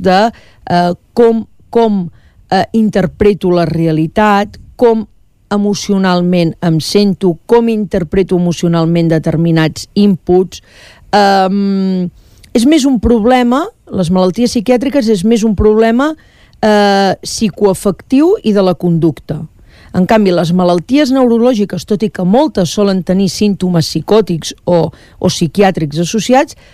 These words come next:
l'origen no és un problema psicoafectiu o de la conducta, no és un problema funcional, de mal funcionament, sinó d'una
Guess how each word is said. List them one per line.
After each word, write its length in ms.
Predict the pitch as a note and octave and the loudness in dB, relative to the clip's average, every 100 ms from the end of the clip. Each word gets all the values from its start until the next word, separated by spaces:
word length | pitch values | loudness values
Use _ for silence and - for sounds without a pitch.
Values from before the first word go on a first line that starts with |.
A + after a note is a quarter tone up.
| _ | _
l'origen 800 | G3 G#3+ G3+ B3+ C4+ G#3+ C4 E4 A#3 | 0 2 4 2 0 0 0 -2 -2
no 140 | B3 | 0
és 160 | B3 G3+ | 0 0
un 140 | A#3+ F3+ | -2 -2
problema 640 | F#3+ F#3 G3+ B3 G#3 D#3+ | -2 0 2 2 2 -2
psicoafectiu 920 | - F#3 F3+ D#3+ F3 - - F#3 D#3+ - | -4 -6 -4 -2 -4 -6 -2 0 0 0
o 140 | F3 | -2
de 80 | D#3+ | 0
la 120 | D3+ - | -2 -2
conducta, 460 | D#3 E3 G3+ F3+ | -2 0 0 0
no 100 | F#3 | 0
és 140 | B3 C4+ | 0 0
un 100 | A#3 | 0
problema 460 | G#3+ G#3 A3+ F#3+ D3+ - _ _ | 0 2 0 -2 -6 -10 _ _
funcional, 1040 | - A#3 A#3 G#3+ - F3+ F3+ G#3+ A3 F4 | -4 0 2 0 -2 0 0 0 0 -2
de 140 | A#3 F#3 | -2 0
mal 260 | G#3 A#3 | 2 0
funcionament, 760 | - F#3+ F3 F#3 F3+ G#3+ C4+ D#4 - - | -2 -6 -4 -2 0 0 0 -2 -12 -20
sinó 300 | - G#3+ G#3 F#3+ | -6 -2 0 0
d'una 180 | A#3 | 0